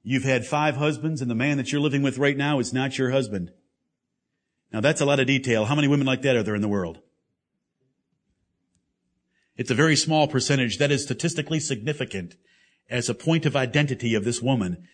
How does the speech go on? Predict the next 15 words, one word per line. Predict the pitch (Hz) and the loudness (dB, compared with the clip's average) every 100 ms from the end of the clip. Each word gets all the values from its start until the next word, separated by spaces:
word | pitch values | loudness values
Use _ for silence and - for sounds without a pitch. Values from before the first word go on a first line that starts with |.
| _ | _
And | 113 110 | -4 -2
Jesus | 107 160 170 147 | 0 0 0 -4
had | 135 | -4
pointed | - 160 151 | 0 0 2
that | 147 | 2
out. | 139 110 104 - _ _ _ _ _ - | 2 0 -4 -10 _ _ _ _ _ -8
And | 95 | -2
she, | - 165 202 202 | 2 4 4 0
she's | - 160 135 | -2 -2 0
bold | 120 170 196 | 4 6 8
enough | 180 180 101 - - | 6 2 -2 -8 -8
to | 143 | -2
affirm | 123 - 165 160 139 | -2 0 0 2 0
her | 160 | -2
faith | 185 190 170 - - | -2 -2 -4 -6 -16